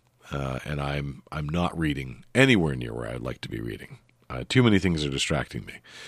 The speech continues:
I literally have enough screens now to light up nasa, and I have every single one of them filled with something. Um, but I did decide to, to load up a new game. There was a sale on, uh, I think it was a Black Friday sale or one of the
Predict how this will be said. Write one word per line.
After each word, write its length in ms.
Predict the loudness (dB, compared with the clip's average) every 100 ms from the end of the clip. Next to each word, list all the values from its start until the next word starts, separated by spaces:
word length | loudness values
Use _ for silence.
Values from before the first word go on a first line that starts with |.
| -14 0
I 60 |
literally 460 | 6 8 10 10 8
have 260 | 8 8 8
enough 220 | 4 4
screens 480 | 0 4 4 4 2
now 240 | 2 2
to 100 | 0
light 240 | 0 0
up 120 | -2 4
nasa, 540 | 6 6 6 6 4 0 -14 -10 2
and 100 | 4
I 40 |
have 100 | 6
every 240 | 6 6 4
single 320 | 4 4 4
one 120 | 4
of 60 | 2
them 100 | -2
filled 340 | -2 -2 0
with 80 | 2
something. 460 | 4 2 -2 -10 -18 _ _ _ -20 -18 -18 -20 -20 -20 -20 -20 -20 _
Um, 640 | 2 4 6 4 0 -6 -14 _ _ _ _ _ _ -6
but 160 | 6 8
I 80 | 8
did 220 | 6 4
decide 440 | 4 4 4 4 0
to, 180 | -4
to 280 | -4 -6 -6 -8 _ -6
load 220 | -2 -2
up 100 | -4
a 40 |
new 140 | -6 -6
game. 260 | -6 -6
There 80 | -4
was 120 | -4
a 60 | -2
sale 440 | 4 8 10 8
on, 640 | 8 4 4 4 2 -2 -8
uh, 580 | -4 -2 0 0 0 -2 -6 -10 -6
I 80 | 0
think 140 | 4
it 40 |
was 120 | 6 6
a 60 |
Black 280 | 6 4 2
Friday 300 | 0 2 2
sale 340 | -2 0 0
or 80 | 0
one 220 | 0 0
of 80 | 0
the 140 | -2